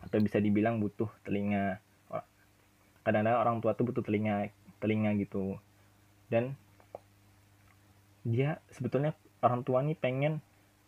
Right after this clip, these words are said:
anaknya sendirilah menjadi pendengar terbaik untuk dirinya gitu. Cuman karena lu nggak terbuka dengan orang tua lu, jadi orang tua lu pun juga jadi segan dengan lu, nggak akan terbuka dengan lu, seperti itu. Atau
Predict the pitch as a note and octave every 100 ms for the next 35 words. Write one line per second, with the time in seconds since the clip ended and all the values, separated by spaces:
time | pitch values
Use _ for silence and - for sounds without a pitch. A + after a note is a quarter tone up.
0 | _ - B2 C3 C#3 - C3+ B2 C3+ C#3
1 | - - A2+ G#2+ A2+ A2 G#2+ G#2+ A2 G2+
2 | G2 G2 - A2 G2+ - G2+ G2 F#2+ F2+
3 | F#2 - - - - - C3 D3 A#2 A#2
4 | A2 A2 - _ C#3 D#3 F#3+ B2 - B2
5 | B2 - A#2 A#2 A#2 A#2 A#2 C#3+ D3+ A2+
6 | A2 C3 - A#2 D3 D3 C3+ C3+ C3 C3
7 | C3 - F3+ D3+ B2+ E3+ - - _ _
8 | _ _ _ _ A#2 B2 - A2+ C3 C#3
9 | C3+ D3 B2+ A2 A2+ G#2 G2+ A#2 A2 G#2
10 | B2 A#2 A#2+ A#2 G#2 - - - D#2 -
11 | - - _ - _ - - - - -
12 | _ _ _ _ - - B2+ D#3